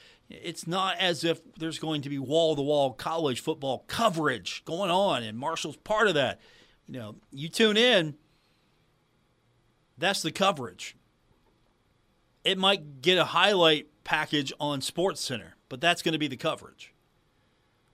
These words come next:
Or do you think, "No, that's, that's not it, Paul. It's, it's an advantage. You got the night to yourself."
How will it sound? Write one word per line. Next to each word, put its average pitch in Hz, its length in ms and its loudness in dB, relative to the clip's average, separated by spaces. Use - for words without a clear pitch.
Or 175 440 6
do - 60 -8
you 190 80 0
think, 208 220 4
"No, 269 240 2
that's, 226 540 -8
that's 220 340 -10
not 214 400 -8
it, 220 260 0
Paul. 143 320 -2
It's, - 460 -10
it's 190 160 -12
an 190 80 -4
advantage. 180 560 0
You 156 40 -8
got 196 160 -2
the 180 60 -4
night 175 300 -4
to 214 80 -6
yourself." 196 760 -4